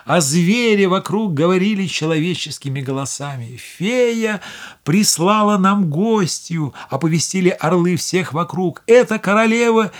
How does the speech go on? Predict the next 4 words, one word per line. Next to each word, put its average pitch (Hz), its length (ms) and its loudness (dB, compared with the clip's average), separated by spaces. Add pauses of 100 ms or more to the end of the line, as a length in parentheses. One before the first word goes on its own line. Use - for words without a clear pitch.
(140)
Дискрит! 220 1040 0
Это 254 420 0
королева 254 680 0
Дискрит!» 269 1300 -2